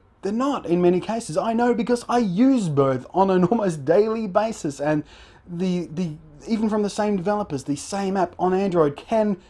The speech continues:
often be, and usually is, a little bit clunkier, a little bit buggier, or slower, or it's missing a couple of features that I rely on.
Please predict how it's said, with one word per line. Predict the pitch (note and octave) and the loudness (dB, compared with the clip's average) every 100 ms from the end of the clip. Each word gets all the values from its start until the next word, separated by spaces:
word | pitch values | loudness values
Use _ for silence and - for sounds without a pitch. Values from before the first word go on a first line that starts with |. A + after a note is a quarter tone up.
| _ _ - | _ _ -4
often | A#3+ A#3+ A3+ | -2 2 2
be, | G#3+ A#3+ C3+ | 4 2 2
and | D#3+ F#3 | 2 2
usually | A3 G#3 G3+ | 2 2 2
is, | - A#3 G#3 A#2 - - _ _ | 0 0 0 0 -8 -20 _ _
a | F#3+ | -2
little | F3+ | 0
bit | D#3+ E3 - | 0 -4 -4
clunkier, | A3+ A#3 A#3 E3+ A2 | 0 0 0 -2 -2
a | F2+ - | -6 -6
little | E3 E3 | 0 0
bit | D3+ C3+ | 0 -2
buggier, | G3 G3 E3 G#2+ - | -2 0 -2 -2 -6
or | A#2 | -12
slower, | - A3 G#3+ G#3+ D#3 | -12 -2 2 4 4
or | A#2+ C3+ C3 | 0 -2 -4
it's | C3 | -4
missing | E3 G#3 F3+ | -4 -4 -2
a | D3 | -2
couple | D3+ D3+ | -2 -4
of | D3+ | -4
features | E3+ D#3 E3 | -4 -6 -6
that | E3 | 0
I | F3 | 2
rely | D3+ D3 F#3+ A3+ G3+ | 2 0 2 2 2
on. | B2+ G#2+ | 0 -4